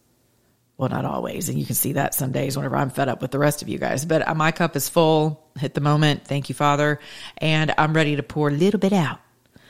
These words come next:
for you guys. And, and what my cup is spilling over into you tonight is I need you to take your peace in the midst. This is just the beginning. So all of your what the f-, and all of your what the hells and all of that, just let all of that come up to the surface. And whenever you see things,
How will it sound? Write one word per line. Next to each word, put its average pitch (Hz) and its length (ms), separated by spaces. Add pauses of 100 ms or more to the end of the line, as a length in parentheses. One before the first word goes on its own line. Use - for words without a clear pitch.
(220)
for - 120
you 147 160
guys. 143 440
And, 156 340
and 151 220
what 151 160
my 147 120
cup 202 340
is 160 100
spilling 160 380
over 151 240
into 143 240
you 165 140
tonight 147 400
is 139 80
I 143 80
need 156 320
you 185 100
to 147 120
take 160 420
your 147 120
peace - 640 (180)
in 156 100
the 156 80
midst. 160 320 (100)
This 170 180
is 147 140
just 160 400
the 165 80
beginning. 143 480 (1400)
So 196 280
all 185 240
of 208 80
your 190 140
what 180 220
the 180 40
f-, - 260 (200)
and 156 160
all 160 180
of 170 100
your 165 140
what 170 160
the 175 80
hells 156 340
and 143 80
all 151 160
of 180 80
that, 151 460
just 160 200
let 160 240
all 147 300
of 208 80
that 233 180
come 226 160
up 226 120
to 240 80
the 226 80
surface. 165 600
And 156 120
whenever 151 200
you 160 140
see 262 240
things, 147 480